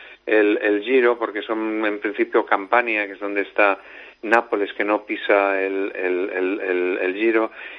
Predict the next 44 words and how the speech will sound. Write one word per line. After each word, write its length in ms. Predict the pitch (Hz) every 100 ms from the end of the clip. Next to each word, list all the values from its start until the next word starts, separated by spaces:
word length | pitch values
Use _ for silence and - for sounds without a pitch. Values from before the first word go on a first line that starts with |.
| -
y 100 | 110
donde, 380 | 107 107 104 117
y 80 | 104
en 120 | 101
Lombardía, 520 | 104 104 101 101 107 113
donde 280 | 110 98
solo 280 | - 104 107
lo 120 | 104
cogerá 480 | - 101 101 98 104 - - -
en 140 | 107 104
la 60 |
última, 480 | 98 98 95 98 95 -
en, 260 | 92 90 104
en 140 | 92
la 80 | 92
última 340 | 95 95 92
etapa 380 | 90 92 - 85
de, 280 | 82 82 80 - - - -
de 240 | 85 82
la 140 | 85
contrarreloj 680 | 85 92 87 90 90 92 92
de 160 | 95 87
Milán, 340 | 92 98 107
donde 280 | 104 95 95
se 120 | -
espera 460 | 82 - 98 98 113 - - - _
que 160 | 92 -
se 140 | -
pueda 300 | - 101 92
llegar, 420 | 87 92 131 117
porque 280 | - 87 90
estamos, 420 | 80 82 90 90 -
pues, 160 | 95 -
ahora 400 | 87 95 95 95
aquí 180 | 90 101
en 80 | 95
una 180 | 98 92
situación, 480 | 98 90 98 98 - - - - -
pues, 220 | 92 87
muy 200 | 98 98
compleja 720 | - 95 90 98 - - 101
y 60 | 95
muy 180 | 90 85
preocupante. 720 | - - - - 67 -